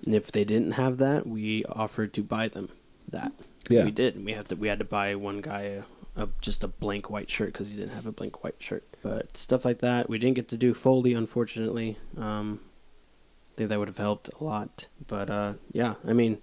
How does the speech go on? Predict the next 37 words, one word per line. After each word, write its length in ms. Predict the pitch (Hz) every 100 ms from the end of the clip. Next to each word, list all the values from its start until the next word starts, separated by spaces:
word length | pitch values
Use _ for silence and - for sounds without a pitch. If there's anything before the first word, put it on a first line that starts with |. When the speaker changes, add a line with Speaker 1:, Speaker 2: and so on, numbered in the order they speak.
| -
Speaker 1:
when 100 | 120
you 120 | 127
only 160 | 147 131
have 140 | 120
a 40 | 117
two-man 460 | - 131 120 117
crew, 280 | 107 120 117
kind 300 | - 117 117
of 100 | 120
three, 260 | - 113 113
I 80 | 110
guess, 320 | 113 113 -
if 100 | 104
you 80 | -
can 140 | 107
kinda 260 | - 107 101
count 320 | - 104 104 - - -
one 160 | 107 101
of 60 |
the 80 | 101
guys 280 | 104 101 98
coming 240 | - 101
in 160 | 101 101
every 180 | 98 101
now 180 | 101
and 100 | 101
then, 140 | 101 104 - - - - - _ - - - _ - -
to 100 | -
do 500 | 104 107 107 107 107 - - - - -
a 460 | - 98 98 101 101 - - -
ten, 420 | - 113 113 107 -
and 200 | 110 107 - 107 104
technically 460 | 120 110 107 101
it 100 | -
was 200 | - 104
only 220 | 107 104 -
eight, 280 | 104 95